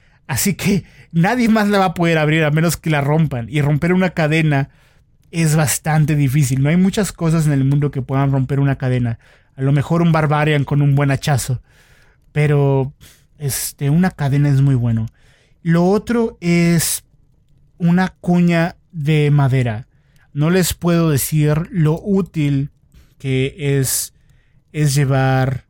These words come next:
una cuña de madera. Una cuña de madera no se compra. La mayoría de los D Ms les va a decir, "Ah, sí, este, la puedes agarrar, este, la puedes ir,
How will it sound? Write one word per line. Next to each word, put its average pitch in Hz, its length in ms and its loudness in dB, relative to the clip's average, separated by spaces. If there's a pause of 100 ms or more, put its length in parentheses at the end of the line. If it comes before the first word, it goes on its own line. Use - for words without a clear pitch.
(420)
una 143 260 0
cuña 139 680 0 (180)
de 131 160 -4
madera. 127 480 -2 (720)
Una 214 220 0
cuña 254 240 0
de 233 60 2
madera 180 480 2
no 160 180 2
se - 220 -6
compra. 143 580 -2 (380)
La 156 100 -2
mayoría 151 360 2
de 165 60 2
los 151 220 0
D 151 240 2
Ms 147 100 0
les 147 160 0
va 151 40 0
a 147 60 2
decir, 160 260 -2
"Ah, 269 160 0
sí, 175 320 0
este, 131 280 -4
la 131 160 -4
puedes 185 240 -2
agarrar, 135 720 0 (640)
este, 143 360 -2
la 143 140 0
puedes 180 360 0
ir, 147 640 0